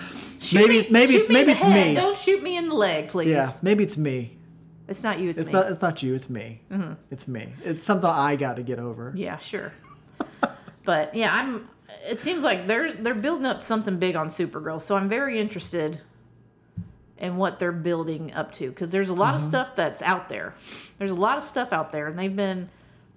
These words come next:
Speaker 1: concentrating on one thing, and I feel like now all of a sudden it's gonna just, like, snowball immediately to something giant.
Speaker 2: Mm-hmm.
Speaker 1: Let's
Speaker 2: Yeah.
Speaker 1: see if they can pull it off.
Speaker 2: And so, as far as all the shows, Supergirl has a couple more episodes,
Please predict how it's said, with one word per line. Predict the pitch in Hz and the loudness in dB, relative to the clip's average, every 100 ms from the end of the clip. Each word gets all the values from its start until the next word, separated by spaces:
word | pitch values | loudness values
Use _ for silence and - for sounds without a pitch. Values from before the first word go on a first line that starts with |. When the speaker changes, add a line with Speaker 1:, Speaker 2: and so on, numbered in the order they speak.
| _ - | _ -4
Speaker 1:
concentrating | 269 302 - 277 196 | -4 -4 -4 -2 -2
on | 165 160 | -4 0
one | 190 214 | 0 0
thing, | 208 202 214 | 0 0 0
and | 185 | -4
I | |
feel | 170 220 | -4 -2
like | 208 170 | 0 0
now | 170 185 202 | -2 0 0
all | 208 | -2
of | |
a | 202 | -2
sudden | 220 202 | -2 -2
it's | 165 | -4
gonna | - 185 | -6 -6
just, | 156 156 - | -6 -10 -4
like, | 160 - | -6 -6
snowball | - 196 185 170 175 165 143 - | -4 -2 0 0 0 0 -4 -4
immediately | 170 170 175 160 147 156 156 202 - _ - _ _ - | -4 -2 -4 -4 -6 -6 -6 -10 -14 _ -20 _ _ -10
to | 165 | -8
something | - 156 160 165 | -8 -8 -8 -10
giant. | 160 143 139 127 - - _ _ _ _ - | -6 -8 -8 -14 -16 -20 _ _ _ _ -14
Speaker 2:
Mm-hmm. | 123 117 120 _ _ _ _ _ - - _ - | -12 -10 -14 _ _ _ _ _ -20 -20 _ -8
Speaker 1:
Let's | - | -2
Speaker 2:
Yeah. | |
Speaker 1:
see | 196 | 0
if | |
they | 202 | 0
can | 214 | 0
pull | 220 240 | -2 -2
it | |
off. | 277 262 - - _ - | -2 -2 -6 -18 _ -2
Speaker 2:
And | 185 | 4
so, | 214 185 175 175 | 6 6 4 -2
as | 170 160 | -6 0
far | 202 196 | 2 2
as | |
all | 165 160 | 2 2
the | 143 | 0
shows, | 139 139 117 107 - - _ _ _ _ | -2 -4 -4 -8 -12 -20 _ _ _ _
Supergirl | - 214 208 190 196 | 4 4 4 2 2
has | 190 151 | 2 -2
a | |
couple | 156 185 180 | -2 -2 -2
more | 170 170 | -4 -4
episodes, | 170 175 - 180 180 185 - | -4 -8 -6 -4 -4 -6 -18